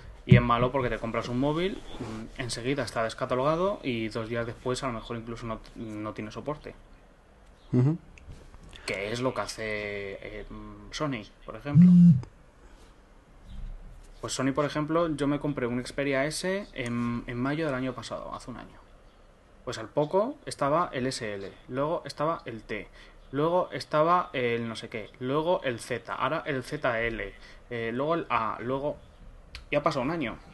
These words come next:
Speaker 2: Ya, ya.
Speaker 1: Y
Speaker 2: Que es un error de
Speaker 1: sigue
Speaker 2: los
Speaker 1: con,
Speaker 2: fabricantes para
Speaker 1: con la
Speaker 2: mí.
Speaker 1: cuatro cero cuatro, sí, sí.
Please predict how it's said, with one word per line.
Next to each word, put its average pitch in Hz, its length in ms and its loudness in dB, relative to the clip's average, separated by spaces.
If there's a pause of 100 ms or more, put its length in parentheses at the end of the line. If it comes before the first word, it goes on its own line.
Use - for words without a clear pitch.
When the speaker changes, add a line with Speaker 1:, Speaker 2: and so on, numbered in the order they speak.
(1400)
Speaker 2:
Ya, 117 180 8
ya. 120 140 2 (880)
Speaker 1:
Y 117 260 -6
Speaker 2:
Que 113 80 8
es 117 80 8
un 127 160 12
error 123 320 12
de 123 60 8
Speaker 1:
sigue 113 80 10
Speaker 2:
los 107 100 8
Speaker 1:
con, 101 40 4
Speaker 2:
fabricantes 117 420 10
para 107 120 8
Speaker 1:
con 104 40 8
la 110 80 8
Speaker 2:
mí. 127 40 6
Speaker 1:
cuatro 113 220 -2
cero 110 240 -8
cuatro, 117 320 -2
sí, 120 180 -6
sí. 120 240 -6